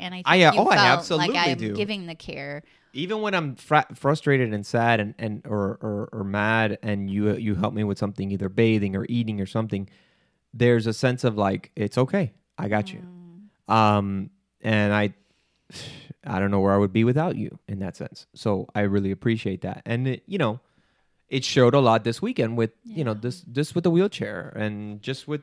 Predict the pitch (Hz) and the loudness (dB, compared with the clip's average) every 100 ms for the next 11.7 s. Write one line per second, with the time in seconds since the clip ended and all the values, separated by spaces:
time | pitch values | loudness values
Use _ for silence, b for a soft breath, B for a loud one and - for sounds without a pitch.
0 | - 139 156 151 135 - - - _ _ | -8 -4 -2 0 -2 -6 -16 -18 _ _
1 | - _ _ 151 151 95 - 123 139 139 | -20 _ _ -14 -12 -12 -6 -6 -4 -4
2 | 139 110 135 160 104 117 104 107 117 101 | -2 0 2 2 2 0 -2 -2 -4 -6
3 | 101 - 117 110 113 - 110 - 131 143 | -8 -10 -6 -4 -4 -2 -4 0 0 0
4 | 131 123 - 143 170 110 98 104 - - | -2 -4 0 4 4 4 2 0 -4 -8
5 | - 110 127 175 113 123 _ _ _ _ | -4 0 2 2 2 -2 _ _ _ _
6 | 226 220 208 196 - 127 120 120 104 - | -18 -18 -18 -20 -4 -2 2 2 0 -10
7 | - _ _ - 117 123 131 190 131 107 | -20 _ _ -8 0 2 4 6 6 4
8 | 107 104 104 98 - - _ _ _ _ | 2 -2 0 0 -2 -12 _ _ _ _
9 | _ _ _ _ _ _ - 233 262 262 | _ _ _ _ _ _ -16 -12 -12 -12
10 | 185 104 - - - - _ _ b b | -8 -2 2 0 -2 -18 _ _ b b
11 | b b b - 120 117 101 | b b b -2 2 2 2